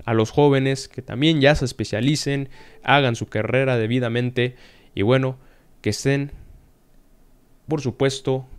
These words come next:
al mando, al cargo de millones de mexicanos, amigos, porque es una excelente labor la que realizan cada uno de estos médicos, cada uno de estos especialistas, quienes, por supuesto, están en el sector salud.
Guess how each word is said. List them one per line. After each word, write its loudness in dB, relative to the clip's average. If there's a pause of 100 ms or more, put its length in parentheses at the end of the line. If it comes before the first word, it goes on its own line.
(240)
al 2
mando, 2
al -4
cargo 6 (200)
de -6
millones 4
de 0
mexicanos, 2
amigos, -10
porque -4 (540)
es 0 (120)
una 0
excelente 2
labor 0
la -12
que -4
realizan 0
cada 2
uno -2
de 0
estos -8
médicos, -2
cada 2
uno -2
de -2
estos -8
especialistas, -2 (560)
quienes, 2
por -2
supuesto, -2 (400)
están -2 (680)
en 4
el 0
sector -2
salud. 0